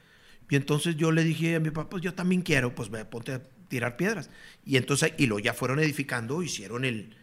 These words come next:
el Mala Torres, y, y luego desapareció y lo trasladaron a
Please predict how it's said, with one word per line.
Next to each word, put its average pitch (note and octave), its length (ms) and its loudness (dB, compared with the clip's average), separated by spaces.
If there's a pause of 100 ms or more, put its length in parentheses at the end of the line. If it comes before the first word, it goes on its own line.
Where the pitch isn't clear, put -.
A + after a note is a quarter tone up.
(280)
el G#2 60 -10
Mala A2 400 -2
Torres, D3 520 2 (280)
y, A#2 320 -14
y B2 140 -2
luego A#2 300 2
desapareció D#3 760 6 (280)
y B2+ 80 -2
lo A#2+ 160 -2
trasladaron A2+ 640 0
a A2 100 4